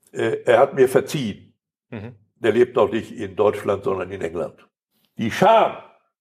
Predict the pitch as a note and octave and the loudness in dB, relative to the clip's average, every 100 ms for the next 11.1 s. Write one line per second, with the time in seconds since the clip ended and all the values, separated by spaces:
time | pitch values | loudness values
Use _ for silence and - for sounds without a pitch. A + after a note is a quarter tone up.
0 | _ _ - G#2 - C#3+ C#3 - A#2+ G2 | _ _ -4 -4 2 2 2 0 0 0
1 | A#2+ G#2 - G#2+ - A#2 - - G#2+ - | -8 -8 0 0 0 -8 -8 -10 -8 -4
2 | A#2 - A#2 G2+ G#2 F#2+ F#2 G2+ - - | -4 -4 -6 -6 -2 0 0 -2 -12 -20
3 | _ - A2 F#2+ G2+ _ _ _ _ G#2+ | _ -18 -18 -18 -20 _ _ _ _ -10
4 | F2+ G2+ G2 B2 A#2+ - - _ - C3 | -4 0 2 4 2 0 -8 _ -8 -6
5 | - - A2+ - - _ _ _ _ _ | -6 -4 -4 -6 -20 _ _ _ _ _
6 | _ _ _ C3 C3+ B2 C#3+ - C#3+ B2+ | _ _ _ -4 -2 -4 -6 -2 2 2
7 | - A#2 - - B2+ A#2 G#2+ - - _ | 0 -6 -6 -12 -8 -6 -4 -4 -6 _
8 | - - _ _ _ _ - G2+ A#2 G2+ | -20 -20 _ _ _ _ -14 2 2 2
9 | G#2 F2 F2 - - - - _ _ _ | 0 -2 -4 -10 -16 -20 -20 _ _ _
10 | - - - A2+ - - - - - - | -8 -8 -2 0 0 -4 -8 -2 -2 -4